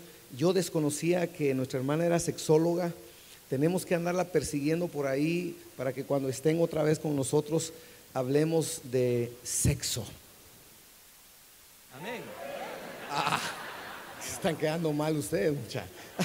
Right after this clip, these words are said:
Speaker 1: <laughs> Entonces, ¿quién levanta la mano, por favor? Pastor Emilio va a correr por ahí si alguien tiene alguna pregunta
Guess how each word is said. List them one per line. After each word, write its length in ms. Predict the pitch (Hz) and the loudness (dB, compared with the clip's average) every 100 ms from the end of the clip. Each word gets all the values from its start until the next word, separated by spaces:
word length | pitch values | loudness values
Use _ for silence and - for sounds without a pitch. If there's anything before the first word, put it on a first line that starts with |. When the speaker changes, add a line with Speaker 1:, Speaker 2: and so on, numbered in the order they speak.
| - 214 - 196 | 2 2 4 2
Speaker 1:
<laughs> 880 | - 180 - 160 156 185 165 151 - | 4 2 2 0 -2 -4 -8 -10 -4
Entonces, 460 | 160 160 208 220 - | 0 6 10 10 8
¿quién 160 | 196 220 | 6 8
levanta 340 | 214 208 208 | 10 10 8
la 120 | 196 175 | 8 8
mano, 260 | 185 202 | 6 6
por 120 | 180 | 4
favor? 220 | 151 165 185 | 8 8 8
Pastor 280 | 175 180 | 4 4
Emilio 260 | 170 180 175 | 4 4 6
va 80 | 170 | 6
a 40 | |
correr 360 | 165 151 170 165 | 4 6 6 6
por 140 | 160 | 4
ahí 200 | 151 165 | 6 6
si 140 | 160 160 | 4 2
alguien 180 | 160 | 2
tiene 180 | 151 165 | 2 2
alguna 240 | 160 165 160 | 4 4 4
pregunta 560 | 147 151 185 185 202 | 4 6 4 4 2